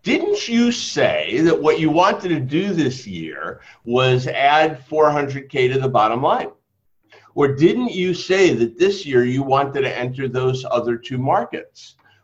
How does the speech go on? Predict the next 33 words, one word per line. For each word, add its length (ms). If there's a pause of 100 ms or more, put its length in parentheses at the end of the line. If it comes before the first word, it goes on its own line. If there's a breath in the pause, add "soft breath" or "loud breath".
Or 140
didn't 340
you 180
say 320
that 300
this 300
was 200
the 120
year 520 (160 loud breath)
you 280
were 180
going 320
to 140
finally 560
free 340
yourself 640
from 160
being 320
in 160
the 100
weeds 520
and 180
you 140
were 180
gonna 420 (200 loud breath)
start 440
focusing 640
all 240
your 160
attention 480
on 180
business 380
growth 500